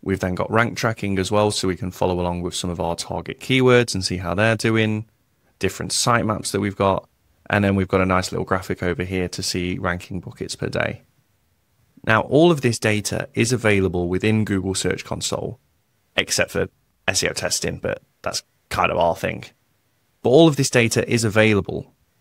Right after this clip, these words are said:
The problem lies in how much time and effort it takes you to get access to this kind of stuff.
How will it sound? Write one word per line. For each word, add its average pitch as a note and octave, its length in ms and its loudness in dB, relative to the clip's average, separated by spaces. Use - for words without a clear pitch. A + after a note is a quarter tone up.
The G#2 100 -2
problem D3 580 0
lies G#2 440 0
in F#2+ 200 -2
how G2 200 2
much F#2+ 260 -4
time G#2+ 640 2
and G2 160 -4
effort A#2 300 0
it F2+ 120 -4
takes - 360 -6
you F#2+ 80 -6
to - 100 -12
get G2 220 -2
access - 420 -2
to - 100 -6
this - 160 -6
kind - 240 -6
of - 80 -10
stuff. - 460 -8